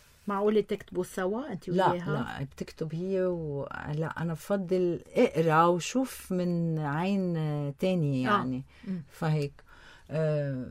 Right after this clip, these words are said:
Speaker 2: إيه، كمان عم تشتغل إنه هلأ المسرح أنا برأيي مطول كتير ليرجع.
Speaker 1: قولك؟
Speaker 2: إيه، بعتقد، ما بع-، إن شاء الله أكون غلطانة.
Speaker 1: بسبب كورونا، بسبب
Speaker 2: بسبب
Speaker 1: الوضع
Speaker 2: الوضع
Speaker 1: الاقتصادي.
Speaker 2: الاقتصادي.
Speaker 1: مم.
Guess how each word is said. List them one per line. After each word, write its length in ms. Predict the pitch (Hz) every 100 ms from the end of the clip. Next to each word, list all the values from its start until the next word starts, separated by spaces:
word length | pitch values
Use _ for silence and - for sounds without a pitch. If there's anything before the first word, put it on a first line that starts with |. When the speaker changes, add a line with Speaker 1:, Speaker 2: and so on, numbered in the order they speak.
| - -
Speaker 2:
إيه، 260 | 196 185 190
كمان 340 | - 214 202 175
عم 180 | 151 151
تشتغل 440 | - - 170 170
إنه 380 | - 156 151 147
هلأ 420 | 160 180 190 -
المسرح 760 | 151 151 190 - 208 196 - 190
أنا 140 | 202
برأيي 680 | 175 175 196 180 196 208 202
مطول 560 | 180 - 185 175 143
كتير 400 | 131 - - 151
ليرجع. 480 | 143 135 135 131 - 123
Speaker 1:
قولك؟ 580 | 202 208 214 247 - - _ - _ - -
Speaker 2:
إيه، 260 | 208 185 170 - - _ _ -
بعتقد، 420 | 160 160 226 - 139
ما 160 | 175
بع-، 220 | 175 160 -
إن 40 |
شاء 180 | 143 226
الله 100 | 233
أكون 220 | 202 233
غلطانة. 500 | 214 196 208 247 233
Speaker 1:
بسبب 100 | 147
كورونا، 580 | 151 220 214 220 208 202
بسبب 100 | 190
Speaker 2:
بسبب 320 | 175 208 208
Speaker 1:
الوضع 260 | 220 214 214
Speaker 2:
الوضع 240 | 240 233
Speaker 1:
الاقتصادي. 440 | 208 202 - 196 269
Speaker 2:
الاقتصادي. 500 | 247 156 165 175 190 -
Speaker 1:
مم. 380 | 202 202 190 180